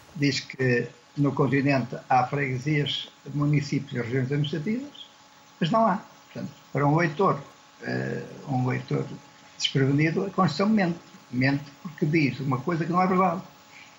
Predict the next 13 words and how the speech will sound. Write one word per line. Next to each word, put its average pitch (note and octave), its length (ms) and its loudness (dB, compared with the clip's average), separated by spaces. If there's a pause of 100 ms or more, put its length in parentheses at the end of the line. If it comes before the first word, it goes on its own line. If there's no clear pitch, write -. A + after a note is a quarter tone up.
(160)
E, F3+ 440 4
eh, C#3+ 460 2 (220)
e F3+ 60 -4
que - 180 -6
acreditar D3+ 840 0
que D#3 220 0
agora, C3 600 2 (400)
depois D3+ 240 2
de - 60 -4
quarenta E3 320 -2
e C#3+ 60 2
seis C3+ 320 -2
anos, - 600 -6